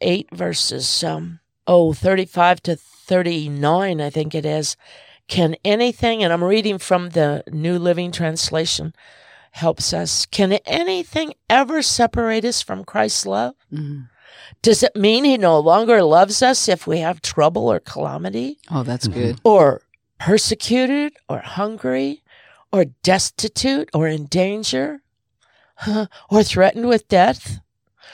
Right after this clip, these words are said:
Speaker 1: No. Despite all of these things, overwhelming victory is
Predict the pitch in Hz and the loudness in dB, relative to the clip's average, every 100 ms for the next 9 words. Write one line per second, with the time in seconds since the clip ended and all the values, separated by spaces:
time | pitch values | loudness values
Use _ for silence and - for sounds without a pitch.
0 | - _ _ 165 156 147 147 226 262 - | -20 _ _ -2 2 4 4 2 -2 -10
1 | _ _ - 285 - - 330 370 359 262 | _ _ -4 -2 0 4 6 8 8 8
2 | 208 160 151 - 175 143 143 180 - _ | 6 4 -2 -2 -2 -4 -6 -8 -10 _
3 | - - _ - 208 247 269 254 269 269 | -20 -20 _ 2 6 8 6 4 2 2
4 | 254 208 214 226 233 240 233 226 175 208 | 2 4 6 8 6 2 -6 -4 2 2
5 | 208 - 202 202 - 185 | 2 -6 -4 -4 -2 -4